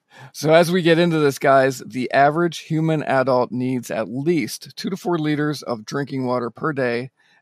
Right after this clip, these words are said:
And that depends on your activity level, your climate, a lot of things.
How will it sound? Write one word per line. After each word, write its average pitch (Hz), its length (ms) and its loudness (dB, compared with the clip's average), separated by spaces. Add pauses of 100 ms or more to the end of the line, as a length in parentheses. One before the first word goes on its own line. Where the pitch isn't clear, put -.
And 151 60 -4
that 156 120 -2
depends 156 380 0
on 131 300 0
your 120 180 -2
activity 127 380 -8
level, 123 520 -4
your 120 300 -8
climate, 120 480 -6
a - 80 -14
lot 120 220 0
of 113 100 -10
things. - 460 -16